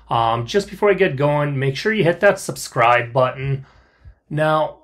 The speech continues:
um, right off the bat, I wanna show you guys here, we took out a previous month's low.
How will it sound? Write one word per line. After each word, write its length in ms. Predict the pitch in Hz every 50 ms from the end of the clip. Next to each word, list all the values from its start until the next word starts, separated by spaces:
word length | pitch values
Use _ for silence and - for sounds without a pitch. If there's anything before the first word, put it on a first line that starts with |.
| - - -
um, 400 | 143 143 143 147 143 151 156 160
right 180 | 180 196 208
off 180 | 220 208 202 -
the 60 | -
bat, 300 | 147 135 151 151 151 156
I 40 | 147
wanna 180 | 143 151 151
show 180 | 135 - - 151
you 100 | 151 147
guys 320 | 143 147 147 143 135 -
here, 140 | - 156 143
we 120 | 131 127 135
took 180 | - 202 -
out 140 | 214 214 202
a 140 | 190 185 165
previous 720 | - - - 147 147 147 151 143 156 151 151 139 - -
month's 580 | 135 131 131 131 135 135 135 135 - - - -
low. 520 | 123 120 120 123 123 117 107 101 101 98